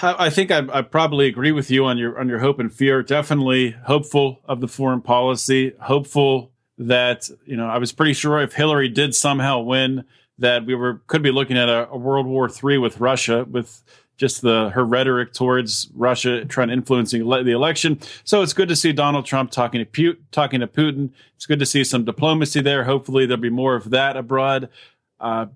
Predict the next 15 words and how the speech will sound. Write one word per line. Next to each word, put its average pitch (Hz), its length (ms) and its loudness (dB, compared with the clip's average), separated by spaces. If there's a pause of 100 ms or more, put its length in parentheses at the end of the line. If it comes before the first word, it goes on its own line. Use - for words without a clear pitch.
(100)
being 147 220 4
a 135 60 0
businessman 143 800 0
like 123 160 -2
Donald 127 320 -2
Trump 123 220 -4
is, 190 400 0 (280)
um, 120 300 -4
I 131 80 2
don't 139 200 0
think 143 160 0
he 131 120 0
wants 131 340 -2
to 127 120 -2
squander 135 760 0